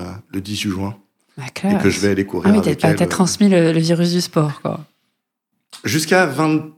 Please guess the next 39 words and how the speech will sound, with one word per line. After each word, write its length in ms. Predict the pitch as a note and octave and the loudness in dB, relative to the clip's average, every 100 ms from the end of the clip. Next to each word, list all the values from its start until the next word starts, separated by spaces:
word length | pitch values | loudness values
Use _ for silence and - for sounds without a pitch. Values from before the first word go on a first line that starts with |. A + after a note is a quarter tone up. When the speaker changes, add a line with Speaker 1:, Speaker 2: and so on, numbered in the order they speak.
| - | 0
Speaker 1:
et 100 | D#3+ | 2
un, 180 | D#3+ D#3+ | 2 2
vingt-deux 440 | C#3+ C#3+ C#3 B2+ | 0 0 2 2
ans, 140 | D3+ F3+ | 0 -2
il 120 | C3+ | -4
n'y 80 | A2 | -6
a 40 | G#2+ _ | -12 _
quasiment 360 | D3 C3 D3 C#3 | -2 0 0 0
pas 120 | B2+ | 0
de 80 | A#2 | -2
sport 300 | - G#2 A2 | -2 -4 -2
pour 200 | G2 F#2+ | -2 0
elle. 200 | A#2 A#2+ | -2 -4
Et 60 | D#2+ | -6
Speaker 2:
Ouais. 80 | |
Speaker 1:
puis 140 | A#2+ G#2+ | -4 0
là, 200 | A2 A2+ | 0 0
sa 140 | - | -2
Speaker 2:
Un 40 | F#2+ | 0
Speaker 1:
vingt-troisième 500 | - F3 G#2 G#2+ A2 | 2 2 2 2 2
Speaker 2:
déclic. 180 | G#2 | 0
Speaker 1:
année 100 | A2+ | 0
est 140 | A#2+ - | -2 -4
une 80 | F#2+ | -6
révélation. 720 | G2 G2 F#2 - F#2+ A2 G2+ | -4 -2 -4 -6 -8 -8 -8
Elle 80 | |
fait 160 | F2 F2+ | -8 -8
cinq 280 | - F2+ F#2+ | -8 -10 -6
heures, 360 | G2 F2+ E2 | -6 -6 -8
cinq, 360 | E2+ F#2+ F#2 - G#2 | -10 -10 -8 -6 -6
cinq 220 | - A2 | -4 -4
séances 260 | - G#2+ G#2 | -2 -2 0
de 60 | |
sport 240 | G2+ G2 - | -4 -4 -6
par 140 | F#2+ | -8
semaine. 580 | - F#2+ F#2+ G2+ G#2 G#2 E2+ E2+ - | -6 -6 -4 -4 -6 -6 -8 -12 -14
Speaker 2:
Génial. 500 | - C#3+ C#3 D#3 E3 | -8 -4 -2 -2 -2
Speaker 1:
Et, 180 | F#2 F2+ | 0 0
euh, 180 | E2+ E2 | -2 -6